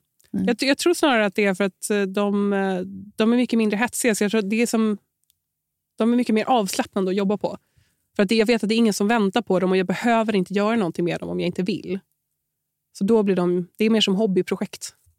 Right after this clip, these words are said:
Speaker 2: på något sätt. Sen så blir de ofta böcker i slutändan i alla fall. Jag tror att det är flera av
Speaker 1: Hur många böcker jobbar du med samtidigt?
Speaker 2: Just nu...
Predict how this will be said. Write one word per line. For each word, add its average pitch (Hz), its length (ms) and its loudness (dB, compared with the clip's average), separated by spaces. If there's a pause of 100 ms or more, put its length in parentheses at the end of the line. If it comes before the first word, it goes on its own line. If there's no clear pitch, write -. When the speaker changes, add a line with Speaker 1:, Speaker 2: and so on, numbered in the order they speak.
(920)
Speaker 2:
på - 60 -2
något 180 120 -2
sätt. - 360 -14
Sen 220 100 2
så 247 80 2
blir 233 180 4
de 196 100 2
ofta 170 160 -4
böcker 175 240 -2
i 175 80 -2
slutändan 190 360 -4
i 185 40 -4
alla 190 120 -6
fall. 170 140 -8 (800)
Jag - 60 -18
tror - 60 -10
att - 20 -4
det 190 60 0
är - 20 -2
flera 175 320 0
av 180 220 -6
Speaker 1:
Hur 185 120 6
många 247 240 6
böcker 226 240 0
jobbar 233 260 2
du 233 60 4
med 220 100 0
samtidigt? 214 500 -2 (1600)
Speaker 2:
Just - 260 -4
nu... 240 600 0